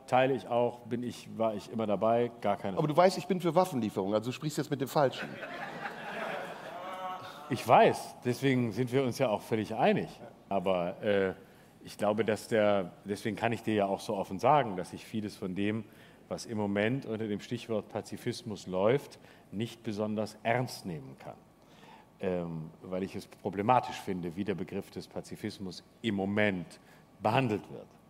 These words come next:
Speaker 2: Von denen, die andere Lumpenpazifisten nennen?
Speaker 1: Damit spielst du auf Sascha Lobo an.
Speaker 2: Nö,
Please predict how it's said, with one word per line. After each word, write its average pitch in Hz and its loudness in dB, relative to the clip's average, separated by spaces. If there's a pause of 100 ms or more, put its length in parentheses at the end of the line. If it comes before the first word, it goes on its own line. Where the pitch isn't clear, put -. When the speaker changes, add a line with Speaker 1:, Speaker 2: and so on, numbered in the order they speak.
(500)
Speaker 2:
Von 127 2
denen, 151 4
die 139 2 (160)
andere 139 4
Lumpenpazifisten 196 0
nennen? 196 4 (1120)
Speaker 1:
Damit 113 0
spielst 147 0
du 139 -4
auf 123 -4
Sascha 135 2
Lobo 131 4
an. 78 -8
Speaker 2:
Nö, 135 6